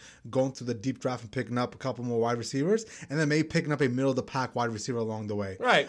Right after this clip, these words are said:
Speaker 1: I don't think you're gonna be able to grab some of the big headline names, right? You, A B's not coming back. Absolutely not. You're not gonna be able to get O B J out of Cleveland. They're keeping him. Like, there's
Speaker 2: But then you
Speaker 1: none
Speaker 2: still
Speaker 1: of that
Speaker 2: got
Speaker 1: big stuff is
Speaker 2: tight
Speaker 1: gonna
Speaker 2: end.
Speaker 1: happen. You know what I'm saying?
Speaker 2: Like, the, the
Speaker 1: Yeah,
Speaker 2: tight ends
Speaker 1: yeah.
Speaker 2: that are free agents,
Speaker 1: That,
Speaker 2: like,
Speaker 1: that
Speaker 2: you have
Speaker 1: problem, that problem from last year is rearing its ugly head again.
Speaker 2: You have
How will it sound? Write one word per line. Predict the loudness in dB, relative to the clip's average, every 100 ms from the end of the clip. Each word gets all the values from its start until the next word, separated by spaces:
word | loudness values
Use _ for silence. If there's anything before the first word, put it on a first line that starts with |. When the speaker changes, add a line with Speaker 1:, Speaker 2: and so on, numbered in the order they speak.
| 0
Speaker 1:
I | 2
don't | 4 4
think | 4
you're | 6
gonna | 6
be |
able | 4
to | 2 -2
grab | 2 2 4 0
some | -2
of | -2
the |
big | 0 2 2
headline | 0 0 0 0 0
names, | 0 0 -2 -2
right? | -2 -2
You, | -6 -2
A |
B's | 0 2
not | 0 0
coming | -2
back. | 0 -2 -2
Absolutely | -4 -2 -2
not. | 0 0 -4 -10 -16 -4
You're |
not | 0
gonna | 0
be |
able | 0
to | -2
get | 0
O | 2
B | 0
J | 2
out | 2
of | 0
Cleveland. | 0 -2 -2
They're | -4
keeping | -4 -4
him. | -4 -2
Like, | -2
there's | 2 2 2 -6 -18 -8
Speaker 2:
But | -4
then | -2 0
you |
Speaker 1:
none | 2
Speaker 2:
still | 4
Speaker 1:
of |
that | 4
Speaker 2:
got | 4
Speaker 1:
big | 4
stuff | 4 2
is |
Speaker 2:
tight | 2
Speaker 1:
gonna | 2
Speaker 2:
end. | 4
Speaker 1:
happen. | 2 0 -4
You |
know | -4
what |
I'm |
saying? | -2 -2 -2 -2
Speaker 2:
Like, | 0 4
the, | 2
the | 2 2
Speaker 1:
Yeah, | 2
Speaker 2:
tight | 2 4
ends | 4 4
Speaker 1:
yeah. | 0
Speaker 2:
that |
are | 0
free | -2 0
agents, | 4 6
Speaker 1:
That, | 6 4 2
Speaker 2:
like, | 4 6
Speaker 1:
that | 6 4
Speaker 2:
you | 6
have | 8 10 8
Speaker 1:
problem, | 6 4 2
that | 2 2
problem | 2 2
from | 2
last | 2 2 4
year | 2
is | 4
rearing | 4 2
its | 0
ugly | 0 0
head | 0
again. | 0 0
Speaker 2:
You | 4
have | 4 4